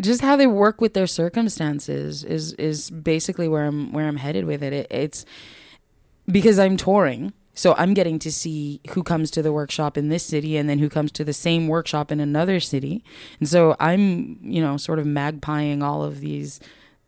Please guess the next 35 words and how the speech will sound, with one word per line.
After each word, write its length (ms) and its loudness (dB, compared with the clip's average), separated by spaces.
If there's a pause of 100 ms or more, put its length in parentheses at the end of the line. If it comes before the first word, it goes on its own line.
(100)
best 320 -2
practices 720 -2
from 200 -2
different 300 -2
places. 440 -2
And 120 0
then 140 0
by 140 0
the 100 -2
time 260 -2
I 140 -2
get 220 -6
back 240 -6
home, 420 -2
I 140 -4
have 320 -6
this, 320 -8
like, 260 -6
incredible 480 -4
toolkit. 560 -4 (720)
Um, 380 2
and 160 2
then 280 0
the 100 2
next 200 -2
time 180 0
I 60 0
go 160 -2
on 140 -2
tour, 240 0
I 40 -2
get 160 -6
to 80 0
redistribute 720 -2
again. 460 0